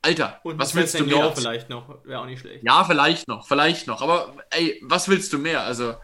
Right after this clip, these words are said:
Speaker 1: du kannst ja nicht, wir sind, wir sind eine Bundesligamannschaft. Da sind immer mal ein, zwei, drei Leute verletzt. Klar, nicht zwölf. Aber wenn dann jetzt noch zwei, drei Leute zurückkommen,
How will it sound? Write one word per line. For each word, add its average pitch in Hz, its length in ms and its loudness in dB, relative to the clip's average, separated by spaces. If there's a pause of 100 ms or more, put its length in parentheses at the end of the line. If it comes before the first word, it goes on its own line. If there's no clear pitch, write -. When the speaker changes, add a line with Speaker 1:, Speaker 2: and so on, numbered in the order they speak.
(140)
Speaker 1:
du 143 80 -4
kannst 190 240 0
ja 196 100 6
nicht, 185 260 -2 (400)
wir 156 120 0
sind, 170 220 -2
wir 175 80 6
sind 175 120 0
eine 160 80 0
Bundesligamannschaft. 147 1000 2 (380)
Da 160 120 2
sind 165 240 -4
immer 233 220 6
mal 170 180 2
ein, 156 220 0
zwei, 151 220 2
drei 139 200 0
Leute 139 280 4
verletzt. 113 500 -6
Klar, 170 260 4
nicht 170 260 -4
zwölf. 151 520 -2 (300)
Aber 139 200 0
wenn 165 140 2
dann 151 260 -2
jetzt 160 260 -2
noch 151 120 -2
zwei, 170 240 2
drei 170 160 0
Leute 156 300 0
zurückkommen, 143 640 -4